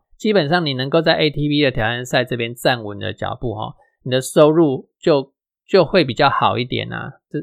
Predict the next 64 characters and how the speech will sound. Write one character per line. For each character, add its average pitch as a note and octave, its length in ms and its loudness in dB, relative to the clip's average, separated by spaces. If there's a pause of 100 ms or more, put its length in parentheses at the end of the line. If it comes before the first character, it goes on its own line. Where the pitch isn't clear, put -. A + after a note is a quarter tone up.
(120)
这 C#3 180 2
好 A#2+ 140 -2
像 D3 100 0
有 D3 100 4
点 C3 140 2
废 C3 260 2
话 B2 240 2 (160)
哦。 E3 260 -2 (240)
<laughs> - 220 -20
我 E3+ 100 0
说 B3 360 2
这 B3+ 140 4
个 G#3 100 4
收 G#3+ 200 4
入 A3 300 2 (160)
比 D#3+ 120 -4
较， F#3 260 0
除 E3+ 180 2
了 F3 140 6
比 E3+ 100 -8
较 F3+ 140 2
好 C3 260 4
一 D#3+ 60 4
点 D3 180 0
以 A2 60 -6
外 C#3 160 0
呢， B2 180 -6
也， B2 300 0 (520)
如 F3+ 120 4
果 F#3+ 140 8
你 C3+ 100 -4
在 E3+ 160 4 (180)
这 G#3 140 2
个 F3+ 140 4
阶 D#3+ 180 0
段 D#3+ 180 -2
可 C#3 80 -6
以 B2+ 60 -2
拿 A#2+ 160 -6
到 C3+ 440 -2 (100)
有 D#3 240 4
一 - 200 -6
些 F#3+ 200 2
好 D3 180 2
成 B2+ 220 -4
绩 C#3+ 160 -4
的 B2+ 80 -2
话， B2+ 300 -2
你 A2+ 300 -12
的 B2 320 -4
收 C3+ 240 0
入 C#3+ 220 -2
可 C3 140 -6
以 A#2+ 80 -4
支 B2 220 -10
撑 A#2+ 200 -6
你 A#2 80 -10
的 - 420 -8 (200)
比 A2 120 -6
赛 A#2+ 320 -2
这 A#2+ 80 -10
样 A2 160 -10
子 A2+ 160 -16
啊。 A2 200 -12